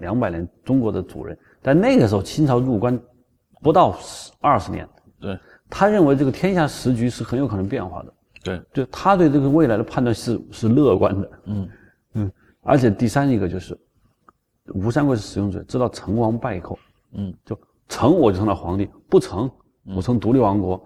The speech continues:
Speaker 2: 嗯。
Speaker 1: 最后不成，死就死了。
Speaker 2: 他如果听从削藩，他的结局是很惨的。
Speaker 1: 他听从削藩，他认为那几乎就是，至少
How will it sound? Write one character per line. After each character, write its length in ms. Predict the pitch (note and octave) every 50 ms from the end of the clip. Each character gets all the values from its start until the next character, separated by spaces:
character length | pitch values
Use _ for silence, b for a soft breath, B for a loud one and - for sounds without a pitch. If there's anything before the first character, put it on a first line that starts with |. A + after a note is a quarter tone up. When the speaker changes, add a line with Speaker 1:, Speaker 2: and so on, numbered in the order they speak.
| b b b
Speaker 2:
嗯。 120 | G2 G2 F#2
Speaker 1:
最 180 | - A#3 A3
后 140 | E3 C3+ C#3
不 140 | B2 - C#3+
成， 260 | - F#2 F2+ F#2+ G2 - _ _ _ _ _ _ _ _ _ _ _
死 260 | - - - - F#2+
就 100 | B2 C#3+
死 180 | - - - -
了。 160 | - F2 - _ _ _ _ _ _ _ _ _ _ _ _ _ _ _ _ _ _ _ _ -
Speaker 2:
他 140 | - C3+ C3
如 180 | G#2 A#2 D#3+
果 340 | F3+ D#3 A2+ G2 - - - -
听 280 | - - E3+ G3 G3+ D#3+
从 180 | B2 G#2+ A2
削 240 | G#2 - C#3 C3+ B2+
藩， 240 | A#2+ C3 C3 B2 - _ _ _ _ _ _ _
他 180 | - - B2 A#2+
的 80 | A#2
结 260 | - - F#2+ F#2+ G#2+
局 120 | A2 A2 A2
是 80 | G#2
很 180 | G2+ - F2 G2+
惨 140 | G#2 F#2 E2
的。 280 | - - _ _ - -
Speaker 1:
他 100 | - C#3
听 200 | - - F#3+ G3
从 100 | F3 E3+
削 200 | D#3+ - F3 E3+
藩， 180 | D#3 E3 D#3+ D#3+
他 280 | D3+ - - D#3 E3+ F3
认 240 | D#3+ D3+ C3 A2+ G#2
为 240 | F#2+ G2 G#2 G#2+
那 160 | A2 A#2+ B2 G2+
几 180 | - - C#3
乎 180 | C#3 A#2 C3 A#2+
就 120 | G#2+ G#2
是， 360 | F2 E2 G2 E2+ D2 C#2+ A#1+ - - _ _ _ _ _ _ _ _ _ _ _ _ _ _
至 160 | _ - C3+ G#2
少 180 | G#2 F2 E2+